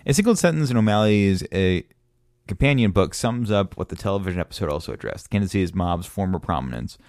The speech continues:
"When asked to speak about the subject of organized crime," O'Malley writes, "I often tell audiences, whether Kansas City likes it or not, better or worse, it had one of the best mafias in the United States."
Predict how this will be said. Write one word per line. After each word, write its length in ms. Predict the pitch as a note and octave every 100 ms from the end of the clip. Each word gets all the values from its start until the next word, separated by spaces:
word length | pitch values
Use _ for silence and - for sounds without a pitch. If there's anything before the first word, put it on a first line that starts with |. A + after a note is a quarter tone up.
| _ _ - - -
"When 120 | A#2+
asked 200 | F#3 F#3
to 80 | C#3
speak 260 | - C#3+
about 140 | A#2+ -
the 80 |
subject 260 | - A2+ G2+
of 80 | -
organized 400 | F#2 F2 D2+ -
crime," 260 | G#2+ G2
O'Malley 300 | D#2+ D#2 A1
writes, 320 | A#1+ G1+ A#1 - - _ -
"I 100 | B2
often 220 | D3+ D#3+
tell 220 | C3+ B2+
audiences, 760 | F#2 G2 G2 G2 F#2+ F#2 F2+ F2
whether 160 | E2+
Kansas 300 | E2 - A2+
City 120 | - F#2+
likes 200 | E2+ -
it 60 |
or 60 | D#2
not, 320 | E2+ D#2+ -
better 180 | F#2 G#2
or 160 | C#2+ E2
worse, 400 | E2 C#2 D2 - - - -
it 180 | G2
had 300 | F#2+ G#2 G2+
one 180 | F#2+ F#2
of 60 | D#2+
the 80 | E2
best 280 | A2 A2
mafias 460 | G#2+ F2 E2 G#2 E2+
in 80 | F2+
the 80 | F2+
United 300 | E2+ D#2 -
States." 460 | - A1 - -